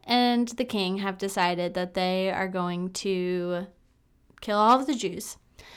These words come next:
Um, meanwhile, Mordecai, the guy that Haman hates, Esther's cousin, has overheard these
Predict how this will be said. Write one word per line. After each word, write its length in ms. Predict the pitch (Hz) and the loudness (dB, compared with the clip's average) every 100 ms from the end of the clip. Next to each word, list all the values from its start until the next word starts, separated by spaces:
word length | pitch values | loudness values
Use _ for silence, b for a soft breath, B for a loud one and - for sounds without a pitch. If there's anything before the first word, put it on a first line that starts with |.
| b - | b 0
Um, 260 | 214 202 190 | 0 0 0
meanwhile, 600 | 226 277 403 370 277 240 | 2 4 8 8 10 8
Mordecai, 1120 | 202 202 226 302 370 - 175 165 165 170 208 - _ - | 4 2 4 4 2 0 0 0 0 -4 -8 -14 _ -14
the 80 | 202 | -2
guy 260 | 202 202 | 2 2
that 100 | 190 | 0
Haman 420 | 190 196 208 226 220 | -4 -6 -4 -4 -4
hates, 520 | 185 175 190 - - | -4 -4 -6 -12 -6
Esther's 500 | 185 190 - 220 233 | -4 -4 -6 -6 -6
cousin, 520 | - 185 170 170 190 233 b b b | -6 -6 -4 -4 -6 -8 b b b
has 320 | - 220 214 - | 4 6 4 2
overheard 1200 | 233 247 262 294 247 - 240 247 220 185 180 - - | 6 8 8 6 4 0 4 4 4 2 -2 -6 -10
these 640 | 202 208 202 196 196 - | -6 -2 0 0 -2 -12